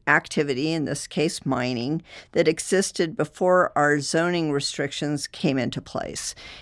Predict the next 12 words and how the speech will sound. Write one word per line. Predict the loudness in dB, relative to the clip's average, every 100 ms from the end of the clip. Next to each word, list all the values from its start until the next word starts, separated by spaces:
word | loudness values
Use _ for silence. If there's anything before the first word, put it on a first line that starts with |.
| -10
In | -2 4
this | 4 4
case, | 2 4 4 0 0
our | 2 2
zoning | 2 2 2 2
restrictions | 2 0 -2 -2 -2 0 0
started, | 0 2 6 6 6 2 0
uh, | -6 -6 -8 -12
back | -2 0 0 -4
in | -6 -4 -2 -4
the | -6
fifties. | -6 -10 -8 -12 -8 -8